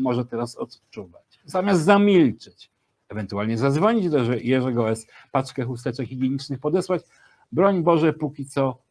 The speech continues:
żadnej flaszki pocieszenia, to koniecznie musieliście znów głos zabrać, światu swą wielkość i mądrość objawić. Zadufane, pyszne głupki.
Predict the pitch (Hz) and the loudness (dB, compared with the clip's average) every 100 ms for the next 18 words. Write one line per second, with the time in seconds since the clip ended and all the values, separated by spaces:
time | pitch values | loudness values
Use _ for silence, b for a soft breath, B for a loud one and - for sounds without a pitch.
0 | - 127 139 123 101 104 - 107 - 147 | -6 0 4 2 0 -6 -6 -10 -8 -10
1 | 139 113 170 190 180 160 B B - 156 | -8 -4 -2 -2 -2 -4 B B -6 0
2 | 170 156 151 - 139 131 131 120 143 131 | 2 2 -4 -2 0 2 0 -2 -4 -2
3 | 123 113 107 - 101 87 110 98 95 107 | -2 -4 -10 -10 -10 -6 -6 -6 -6 -4
4 | 104 101 104 107 90 92 _ _ - 135 | -6 -6 -4 -4 -8 -14 _ _ -2 2
5 | 139 143 120 - 127 123 B - 139 156 | 2 0 -4 -2 -4 -4 B 0 4 6
6 | 156 156 156 143 - 143 135 127 120 120 | 6 4 -2 -6 -4 0 0 0 0 -4
7 | 117 - 107 95 90 85 92 113 180 175 | -6 -12 -12 -10 -10 -10 -8 2 6 8
8 | 196 135 131 87 80 _ _ _ _ - | 6 6 0 0 -8 _ _ _ _ 0
9 | 135 - - 92 90 _ _ _ _ 82 | 0 -2 -10 -14 -16 _ _ _ _ -18
10 | 85 107 - _ | -10 -10 -12 _